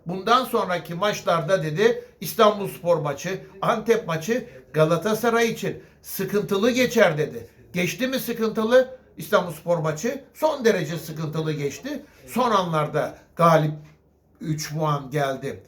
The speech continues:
Gaziantep maçı ondan da sıkıntılı geçti.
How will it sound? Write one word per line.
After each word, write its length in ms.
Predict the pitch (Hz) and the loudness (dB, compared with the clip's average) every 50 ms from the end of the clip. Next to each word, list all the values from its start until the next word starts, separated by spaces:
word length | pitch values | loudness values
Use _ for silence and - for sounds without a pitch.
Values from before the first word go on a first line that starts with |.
| _ _ _ _ - | _ _ _ _ 2
Gaziantep 640 | 147 156 170 175 151 202 220 226 220 226 233 220 226 | 6 6 8 8 8 6 4 4 4 4 2 2 2
maçı 400 | 220 208 208 - - 277 262 - - _ _ _ _ | 0 -2 -2 -2 -4 -8 -8 -8 -12 _ _ _ _
ondan 400 | 196 180 185 185 190 214 226 233 | -2 -2 0 2 2 2 4 4
da 100 | 226 214 | 2 2
sıkıntılı 560 | - - 185 160 160 156 147 147 156 143 143 139 | 0 -2 -4 -6 -6 -6 -4 -4 -4 -4 -4 -6
geçti. 480 | 123 127 120 - - - 117 107 - | -6 -8 -10 -12 -12 -14 -14 -14 -14